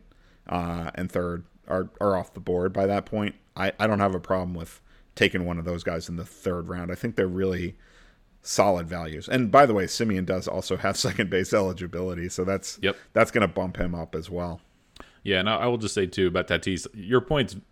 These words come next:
Speaker 2: is very good about, like, how, yeah, you can take him and you can draft someone else later. In fact, you will draft someone else later, and you should. <laughs> So just reminding people about that twenty game, like, if you're in a draft, draft another shortstop. We'll talk about some other guys you can get in the teens and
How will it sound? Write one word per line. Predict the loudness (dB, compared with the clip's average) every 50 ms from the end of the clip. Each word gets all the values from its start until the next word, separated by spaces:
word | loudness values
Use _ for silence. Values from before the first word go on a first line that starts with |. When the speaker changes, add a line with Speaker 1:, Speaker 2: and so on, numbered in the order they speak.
| _ _
Speaker 2:
is | -2 -2 -2 -2
very | 0 2 4 4 4 4
good | 4 4 2 2
about, | 2 0 0 0 0
like, | -2 -2 -4 -2
how, | -2 0 0 0 0 -2 -6 -10 _ _ _ _ _ _ _ _
yeah, | 2 4 4 4
you | 4 0 -2
can | -4 -4
take | 0 2 2 2 2
him | 2 0 0 0 -2 -4 -8 _
and | -8 -6 -6 -6 -6 -6 -8
you | -6
can | -6 -2
draft | 0 2 2 2 2
someone | 0 -2 0 0
else | -2 -2 0
later. | 0 2 2 2 2
In | 0 0
fact, | 0 2 2 2 0 -2 -4
you | -4 2 6
will | 6 6
draft | 6 6 4 2 2 2
someone | 0 -2 -2 -2
else | -2 -2 -2 -2
later, | 0 0 2 2 0
and | 0 -2
you | -4
should. | -2 0 2 2 4 2 2 2 4 4
<laughs> | 4
So | 6 4 2
just | 4 4 4 2
reminding | 2 0 0 0 0 -2 -2 -2
people | -2 -2 -2 -2
about | 0 2 2 2 2
that | 0 -2 -2
twenty | -4 -4 -2 -2
game, | 0 2 2 2 0 0
like, | -2 -4 -4 -6 -10 -16 -20 -20 -20 _
if | -10 -4 0
you're | 0 2
in | 2
a | 2
draft, | 2 2 2 2 2 0 -2 -4 -12 -20 _ -6
draft | -2 0 2 2 2
another | 0 -2 -2 -2 -4 -4
shortstop. | -4 -2 -2 -2 -2 -2 -2 0 0 0 -2 -4
We'll | -2 2
talk | 2 2 2 2
about | 0 -2 -2
some | -2 -4
other | -4 -4 -2
guys | -2 -2 -2 -4 -4
you | -6 -8
can | -8 -4
get | -2 -2 -2 -2
in | -4 -8
the | -10
teens | -8 -6 -4 -4 -4 -4 -4 -6
and | -8 -10 -12 -14